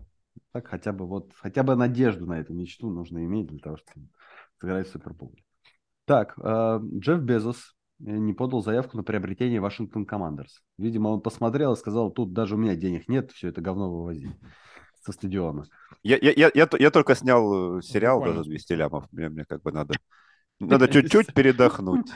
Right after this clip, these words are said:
Speaker 1: У Макса пунктик какой-то, я понял, на «Властелина колец» просто. <laughs> Его. Ты, Макс, скажи, это твоя любимая книжка была? Я не знаю. В детстве.
Speaker 2: Нет, мне, мне фильм очень нравится.
Speaker 1: Фильм
Speaker 2: Питера
Speaker 1: очень
Speaker 2: Джексона.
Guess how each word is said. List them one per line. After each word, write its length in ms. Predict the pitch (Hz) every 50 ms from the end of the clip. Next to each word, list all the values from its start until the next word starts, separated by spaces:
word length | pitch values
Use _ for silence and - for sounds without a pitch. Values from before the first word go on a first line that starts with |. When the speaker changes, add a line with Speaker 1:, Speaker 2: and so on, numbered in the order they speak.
| - 262 254 -
Speaker 1:
У 80 | - 131
Макса 280 | 131 135 131 - - 113
пунктик 460 | - - 123 117 104 - - 82 -
какой-то, 400 | - 85 76 - 82 82 - 85
я 80 | 82 82
понял, 260 | - 104 92 85 80
на 80 | 82 85
«Властелина 520 | 85 90 90 - - 104 98 95 82 87 85
колец» 360 | - 113 123 131 143 135 -
просто. 400 | - - 85 87 87 - _ - - _
<laughs> 520 | - - - - - - - - _ - _ _ _ _ _ _ _ _ _ _ _ _ _ _ _ _ _ _ _ _ _ _ _ _ _ _ _ _ _ _ 117 98 _ _ _ _ _ _
Его. 360 | - 82 82 82 80 80 78 _ _ _ _ _ _ _ _ _ _ _ _ _ _ _ _ _ _ _ _ _ _ _ _ _ _ _ _ _ _ _ _ _ _ -
Ты, 140 | - 98 98
Макс, 220 | - 104 117 117 -
скажи, 220 | - - 104 110
это 140 | 101 - 92
твоя 180 | 87 104 107 107
любимая 280 | 110 110 123 117 117 -
книжка 340 | - - 143 135 - - -
была? 240 | - - - 123
Я 60 | 131 -
не 140 | - 139
знаю. 240 | - 135 65 65 65 _ _ _ _ _ _ _ _ _
В 100 | - -
детстве. 180 | 78 92 87 101
Speaker 2:
Нет, 200 | 95 82 - -
мне, 360 | 80 87 87 78 85 87 85 -
мне 200 | 104 110 123 120
фильм 240 | - 131 110 85
очень 240 | 80 73 - - 76
нравится. 500 | 73 71 - 71 69 - - - - _ _ _ _ _ _ _ - - -
Speaker 1:
Фильм 200 | - - 117 117
Speaker 2:
Питера 120 | - 135 147
Speaker 1:
очень 80 | 139
Speaker 2:
Джексона. 460 | - 151 147 - - 147 147 71 -